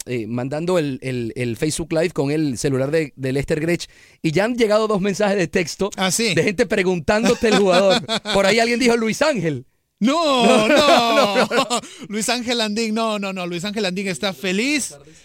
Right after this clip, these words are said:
Speaker 2: en Costa Rica haciendo de las suyas. No, Dios guarde, Dios guarde, no. Eh, en fin, bueno, así que pues obviamente el Houston Dynamo en estos momentos está en zona de clasificación si los playoffs comenzaran el día de hoy dentro de la Conferencia del Oeste. Todavía falta mucha tela que cortar, pero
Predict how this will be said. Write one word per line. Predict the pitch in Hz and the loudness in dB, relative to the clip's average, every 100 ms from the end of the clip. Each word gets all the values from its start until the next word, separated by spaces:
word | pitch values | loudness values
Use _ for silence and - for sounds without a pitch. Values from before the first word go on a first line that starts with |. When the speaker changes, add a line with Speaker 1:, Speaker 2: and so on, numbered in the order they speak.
| _ | _
Speaker 2:
en | - 151 | -12 -10
Costa | 165 156 165 | -10 -8 -6
Rica | 175 196 170 | -4 -4 -4
haciendo | 175 170 165 | -4 -4 -4
de | 156 | -4
las | 135 131 | -6 -10
suyas. | 147 135 135 | -12 -12 -6
No, | 170 170 | -4 -4
Dios | 170 156 | -4 -6
guarde, | 147 139 - - | -8 -8 -14 -14
Dios | 156 143 | -12 -10
guarde, | 127 123 | -10 -10
no. | 131 120 - - - - | -12 -14 -18 -20 -20 -8
Eh, | 160 170 175 - | -4 -2 -2 -2
en | 202 | -4
fin, | 311 269 180 - - - | 0 -2 -2 -10 -20 -6
bueno, | 196 180 | -4 -4
así | 151 208 | -4 -4
que | |
pues | 196 190 | -4 -4
obviamente | 214 214 202 | -2 -4 -4
el | 180 | -4
Houston | 220 220 | -4 -2
Dynamo | 220 233 208 | -2 -2 -4
en | |
estos | 208 226 | -6 -4
momentos | 190 214 214 180 | -4 -4 -6 -6
está | 175 | -4
en | 214 | -4
zona | 220 320 320 | -2 -4 -6
de | 269 | -6
clasificación | 220 196 175 190 247 | -4 -6 -6 -6 -6
si | 226 | -8
los | 180 | -8
playoffs | 208 208 | -8 -8
comenzaran | 185 160 190 180 | -8 -8 -6 -6
el | |
día | 165 185 | -4 -4
de | 165 | -6
hoy | 185 | -8
dentro | 175 175 165 | -8 -8 -8
de | |
la | 143 | -8
Conferencia | 143 131 143 160 156 | -10 -12 -10 -8 -8
del | 139 | -6
Oeste. | 180 214 | -6 -8
Todavía | 196 151 175 | -8 -10 -10
falta | 196 160 | -10 -10
mucha | 196 381 226 | -10 -10 -10
tela | 160 202 156 | -10 -10 -12
que | |
cortar, | 151 - 208 302 | -14 -12 -12 -12
pero | 139 123 | -12 -12